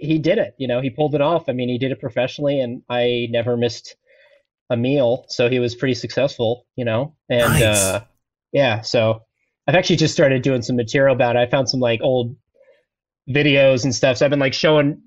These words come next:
Speaker 1: showing material, or showing, like, home movies, and then I'll talk about it. And, um, but yeah,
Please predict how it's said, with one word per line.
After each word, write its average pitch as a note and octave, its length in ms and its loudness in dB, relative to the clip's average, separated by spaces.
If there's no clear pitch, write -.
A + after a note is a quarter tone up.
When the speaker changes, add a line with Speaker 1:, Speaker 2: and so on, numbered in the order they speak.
Speaker 1:
showing D3+ 300 2
material, D3 440 2
or C#3 160 0
showing, D3 380 -2
like, C#3+ 140 -2
home C#3+ 200 0
movies, C3+ 440 0
and B2+ 100 -2
then B2 100 -2
I'll A#2 140 -4
talk A2+ 260 -6
about A2 300 -4
it. A2 200 -2
And, G#2+ 200 -12
um, G2+ 460 -6
but A#2+ 100 2
yeah, G#2 220 0